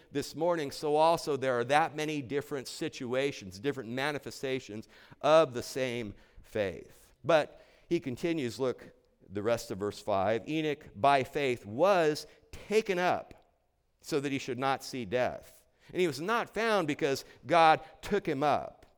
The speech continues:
He was transposed. He was transferred. He was changed. Along with Elijah, Enoch is one of two men in the scripture that were taken up by God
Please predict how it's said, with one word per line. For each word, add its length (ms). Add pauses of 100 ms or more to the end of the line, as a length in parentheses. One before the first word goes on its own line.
(140)
He 140
was 260 (240)
transposed. 1000
He 100
was 200
transferred. 560
He 120
was 300 (300)
changed. 960 (180)
Along 560
with 320
Elijah, 880 (540)
Enoch 340
is 140
one 160
of 100
two 220
men 420
in 200
the 60
scripture 480
that 100
were 120
taken 420
up 220
by 340
God 520